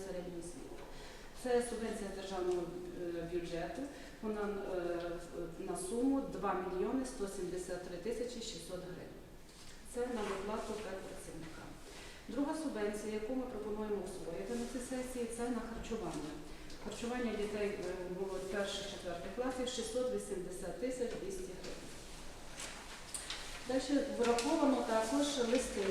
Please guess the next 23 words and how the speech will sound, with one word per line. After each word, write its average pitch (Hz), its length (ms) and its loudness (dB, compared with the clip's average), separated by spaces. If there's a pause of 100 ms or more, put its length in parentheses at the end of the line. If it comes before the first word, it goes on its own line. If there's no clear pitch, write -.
які 196 200 2
були 240 240 6
над-, 214 260 4
надіслані 214 580 2 (140)
нам 208 140 4 (540)
нашими, 208 440 2
е, 180 200 2 (340)
розпорядниками 180 800 0 (140)
коштів 262 420 2 (440)
на 214 60 6 (100)
зміни 262 320 4 (120)
і 208 100 2
на 190 120 4
виділення 202 440 4 (120)
коштів. - 320 -2 (400)
Оскільки 285 400 2 (180)
виділити 226 420 6 (100)
кошти 214 240 6 (120)
перевиконання 202 600 4
в 190 80 4
нас 190 120 2 (160)
немає, 170 480 4 (800)
а, - 20 2